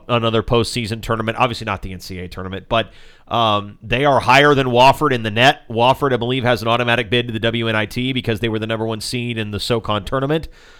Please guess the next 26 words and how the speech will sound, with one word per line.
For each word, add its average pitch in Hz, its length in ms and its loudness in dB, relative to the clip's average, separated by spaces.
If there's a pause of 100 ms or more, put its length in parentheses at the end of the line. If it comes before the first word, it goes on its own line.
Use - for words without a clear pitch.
(140)
Uh, 110 260 0
and 113 280 2
E 123 100 -4
T 135 160 -2
S 127 140 2
U 123 100 0
beat 143 240 -2
Wofford 147 340 4
twice, 123 360 2
ranked 123 180 -4
above 143 240 4
them 143 160 0
in 135 80 -2
the 139 100 -4
net. 127 320 0 (360)
Does 139 240 4
that 139 220 6
help 139 200 4
them 131 200 -2
get 123 120 2
into 147 200 0
that 147 180 2
tournament? 139 360 -4
I 113 120 2
don't 113 220 -2
know. 139 440 4